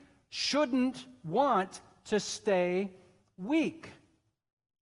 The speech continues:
The weak, if, if there's something in your conscience that you know isn't forbidden, whether it be something you eat or something you drink or a particular day or a particular way you like to worship,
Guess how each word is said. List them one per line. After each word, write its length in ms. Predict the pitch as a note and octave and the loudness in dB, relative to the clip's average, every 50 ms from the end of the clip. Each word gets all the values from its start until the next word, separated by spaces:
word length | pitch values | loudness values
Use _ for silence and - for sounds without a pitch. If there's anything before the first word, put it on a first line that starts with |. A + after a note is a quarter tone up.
| _ _ _ _ _ _ _ _ _ _ _ _ _ _ _ _ _ _ _ _ _ _ _ _ _ _ _ _ | _ _ _ _ _ _ _ _ _ _ _ _ _ _ _ _ _ _ _ _ _ _ _ _ _ _ _ _
The 120 | E3 G3+ A3+ | 2 4 4
weak, 560 | G3+ G#3 A#3+ D4 D#4 D#4 C4+ F3 - - - - | 4 2 2 2 2 2 0 -2 -6 -12 -6 -2
if, 260 | G3+ G3+ E3+ G3 B3 | 0 0 0 0 0
if 120 | A3+ G#3 F3 | -2 0 2
there's 220 | B3 D4 D#4 A#3+ | 2 2 2 0
something 400 | - - C#4+ D4+ - D4+ D4 C#4 | 2 2 2 2 4 2 2 2
in 80 | C4+ C4 | 4 4
your 120 | C4+ C4+ - | 2 2 2
conscience 520 | - A3 B3 C#4 C#4 G#3 - G#3 E3 - | 0 0 0 0 0 0 -2 -2 -2 -2
that 100 | F#3+ G#3 | -4 -4
you 140 | G3 G3+ C4 | 0 0 2
know 380 | C4 A3+ G#3+ A#3 C4+ D4+ E4 | 4 4 6 6 6 6 6
isn't 280 | D#4+ A#3+ A#3 D4 C4+ - | 4 4 2 0 0 0
forbidden, 480 | - B3+ B3 C4 C#4 C4 B3 F3 A#2 - - - - - - | -2 0 4 4 4 4 4 0 -2 -4 -10 -18 -20 -6 0
whether 200 | F#3 A3 A#3 A#3+ | 2 2 4 4
it 60 | A3 | 2
be 100 | A3+ A3 | 2 0
something 340 | - - B3+ B3+ A3+ C4 A#3+ | 2 2 0 2 2 0 0
you 160 | A#3 G#3 G3+ | 2 2 0
eat 240 | A3+ B3 C4 A#3 A#3 | 0 0 -2 0 0
or 80 | A3 | 0
something 340 | F#3+ - B3 B3 G#3+ B3+ A#3+ | 2 2 0 -2 0 -2 0
you 140 | A3+ G#3 F#3+ | 2 2 2
drink 380 | D#3+ E3+ A3 B3 B3+ C4 A3+ A#3 | 4 2 2 2 2 0 2 2
or 100 | A3 G3+ | 2 2
a 60 | F3+ | 2
particular 520 | - F3 - B3+ A3 B3 C4 A#3+ A#3 A3 | 0 -4 -6 -6 0 2 4 4 6 4
day 360 | F#3+ D#3 G#3 A3 A#3 A#3+ B3 | 4 4 4 4 6 4 4
or 120 | B3+ A3+ G#3 | 4 4 2
a 40 | F#3 | 2
particular 500 | E3 D#3+ - B3 A#3 G#3 B3+ A#3+ A3+ G#3+ | 0 -2 -4 -4 0 2 2 4 4 4
way 180 | G#3 A3 A3+ | 6 4 4
you 160 | A#3 A3+ A#3 | 4 2 2
like 200 | A3+ A3+ A#3 - - | 4 4 4 4 2
to 80 | F#3+ | 0
worship, 440 | F#3 F#3 A3 B3 B3 - C4+ C4 - | 0 2 2 0 0 2 0 0 0